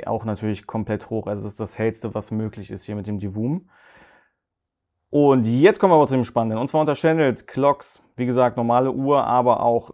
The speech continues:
Social Media können jetzt endlich hier getrackt werden und angezeigt werden. Sei es Twitter, YouTube, YouTube-Videos, Twitch-Account, Twitch-Stream, Bilibili-Account kenne ich nicht, <laughs> okay.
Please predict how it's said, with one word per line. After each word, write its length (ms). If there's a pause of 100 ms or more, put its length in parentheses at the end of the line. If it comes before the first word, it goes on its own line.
Social 380
Media 360
können 220
jetzt 160
endlich 300
hier 180
getrackt 380
werden 160
und 60
angezeigt 520
werden. 300
Sei 160
es 180
Twitter, 540 (340)
YouTube, 640
YouTube-Videos, 760
Twitch-Account, 760
Twitch-Stream, 1000 (540)
Bilibili-Account 1080
kenne 180
ich 100
nicht, 300
<laughs> 100
okay. 360